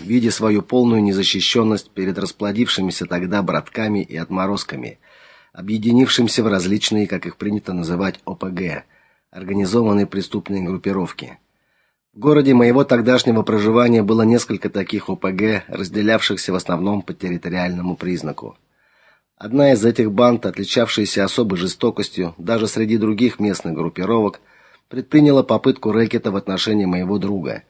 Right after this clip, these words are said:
гостем которого я был тогда. Ему и членам его семьи были нанесены телесные увечья, от которых скончался его сын. Дело было практически разорено.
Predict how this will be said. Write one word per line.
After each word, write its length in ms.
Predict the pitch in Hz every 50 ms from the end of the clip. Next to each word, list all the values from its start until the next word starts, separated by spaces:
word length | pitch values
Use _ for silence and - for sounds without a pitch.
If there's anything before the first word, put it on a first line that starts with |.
| _ _ _ _ _ _ _ _
гостем 360 | 98 123 139 135 - 139 131
которого 440 | - 131 123 - 131 123 123 120 123
я 200 | 113 95 92 90
был 160 | 85 92 92
тогда. 560 | - - 87 90 85 80 76 71 67 69 - _ _ _ _ _ _ _ _ _ _ _ _ _ _ _
Ему 300 | _ 107 123 131 147 156
и 60 | 151 139
членам 400 | - - 127 135 135 135 127 123
его 240 | 120 120 117 123
семьи 360 | 113 - 123 117 117 113 127 131
были 220 | 113 113 107 104
нанесены 520 | 98 98 95 98 92 - - 110 117 123
телесные 520 | 120 - 104 98 101 98 87 - 92 85 80
увечья, 600 | 78 78 82 101 117 117 - - 123 113 107 - _ _ _ _ _ _ _
от 160 | _ - -
которых 400 | - - 131 - 143 139 131 127
скончался 640 | - - 117 107 98 - - 110 110 104 - - 95
его 180 | 92 95 101
сын. 400 | 95 - - 90 82 78 71 65 - _ _ _ _ _ _ _ _ _ _ _
Дело 300 | 92 107 127 131 135 131
было 220 | 120 127 127 127
практически 720 | - - 107 98 - - 113 104 - 101 98 - - 110
разорено. 680 | 101 98 98 85 92 90 90 90 87 80 73 69 64